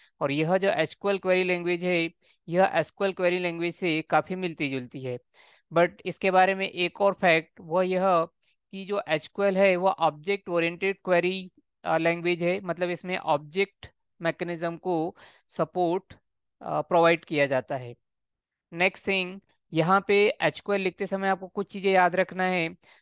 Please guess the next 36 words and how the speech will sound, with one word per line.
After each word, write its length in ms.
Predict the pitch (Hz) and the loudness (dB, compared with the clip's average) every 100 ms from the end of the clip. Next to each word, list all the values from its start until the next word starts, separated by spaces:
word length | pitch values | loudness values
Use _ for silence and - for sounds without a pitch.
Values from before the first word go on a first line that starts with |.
| - | -4
जैसा 320 | 147 156 202 | -2 2 2
कि 100 | 190 | 0
हम 140 | 196 185 | -2 2
जानते 360 | 175 175 196 | 2 2 -4
हैं 100 | 196 | -4
कि 100 | 196 | -6
एसक्यूएल 440 | - 156 - 202 190 | -2 -2 -2 -4 -2
लिखते 280 | 185 - | -2 -4
समय 360 | 185 190 185 196 | -2 -2 0 2
वहाँ 340 | 180 165 185 - | 2 2 0 0
पे 100 | 190 | -4
क्वेरीज 500 | - 165 170 190 180 | 2 2 2 -4 -8
में 160 | 185 | -4
हम 380 | 180 185 170 170 - - - _ | 0 0 0 -6 -14 -20 -20 _
कॉलम 380 | 175 160 170 185 | 4 6 4 2
के 160 | 185 185 | 0 -2
नेम, 480 | 185 180 180 190 185 _ _ _ - | 0 -2 -2 -8 -16 _ _ _ -2
फंक्शंस 840 | 160 170 - 185 185 190 185 - _ | -2 -2 -4 -4 -2 -6 -10 -18 _
और 180 | 175 175 | -2 0
टेबल 340 | 170 160 175 196 | 2 0 2 0
नेम 220 | 190 185 | -2 -2
लिखते 300 | 180 - 185 | -4 -2 -2
हैं। 300 | 185 170 185 _ _ - | 0 -2 -4 _ _ -12
उसी 240 | 160 220 | -8 -6
तरीके 400 | 208 190 185 214 | 0 0 0 -2
से 100 | 196 | -4
जब 160 | 196 202 | 0 0
हम 160 | 202 202 | 0 -2
एचक्यूएल 440 | 147 143 - 214 208 | -2 -2 -2 0 0
यूज़ 300 | 190 190 - | -2 -6 -2
करते 320 | 175 165 180 | -2 -2 -4
हैं, 280 | 170 156 175 _ _ _ | -2 -4 -6 _ _ _
so 80 | - | -8
in 220 | - 208 | -4 -2
the 80 | 214 | 2
एचक्यूएल, 640 | 190 180 - 196 165 165 | 2 2 0 2 2 0